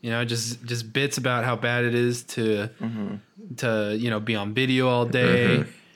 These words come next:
Speaker 1: "Hey, uh, sorry, I forgot to, sorry, I was on mute." You know, one of those memes.
Speaker 3: Classic.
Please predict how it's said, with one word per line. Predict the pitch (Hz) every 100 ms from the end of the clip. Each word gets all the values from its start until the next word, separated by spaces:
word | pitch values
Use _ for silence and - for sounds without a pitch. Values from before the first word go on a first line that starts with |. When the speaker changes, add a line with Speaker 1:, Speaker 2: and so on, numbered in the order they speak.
| _
Speaker 1:
"Hey, | - 135 131 123 123 123 123
uh, | 120 113 113
sorry, | - 127
I |
forgot | 120 120 117
to, | 120 113
sorry, | 131 123
I |
was | 120
on | 120 110
mute." | 120 147 143 147 - -
You | 120
know, | 113
one | 117
of |
those | 113 120 123
memes. | 127 123 123 127 -
Speaker 3:
Classic. | 82 - - - -